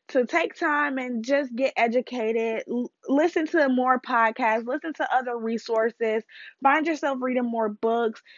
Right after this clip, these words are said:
study, and reach out to me. Let me know that you,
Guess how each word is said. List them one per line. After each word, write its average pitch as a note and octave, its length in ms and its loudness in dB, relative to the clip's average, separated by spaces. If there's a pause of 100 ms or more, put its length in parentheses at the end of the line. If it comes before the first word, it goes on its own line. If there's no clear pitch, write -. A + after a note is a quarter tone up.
(140)
study, D4+ 520 2
and C#4+ 160 0
reach F#4 240 4
out C4+ 260 -2
to C#4 80 0
me. A#3+ 220 -2
Let C4+ 220 0
me C#4+ 160 -4
know B3+ 260 0
that A3+ 240 -4
you, A#3 360 -4